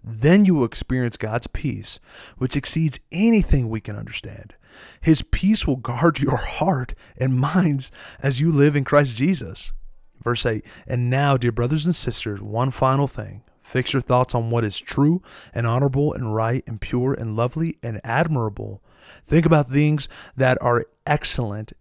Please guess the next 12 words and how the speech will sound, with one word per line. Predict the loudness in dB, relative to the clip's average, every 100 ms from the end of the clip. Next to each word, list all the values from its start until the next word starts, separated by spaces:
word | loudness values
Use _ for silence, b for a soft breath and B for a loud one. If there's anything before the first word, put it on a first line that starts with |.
| _ -8
and | -6
worthy | -6 -6 -8
of | -10
praise." | -12 -12 -14 -14 -16 -18 _ _ _ _ _ _ _ _
Right? | -4 -2 B B B B
So | 2 6 6 2 _ _ -6
let's | -4
break | 0 -2 -2
this | -4
down | -2 -2
real | -6
quick | -8 -6 -8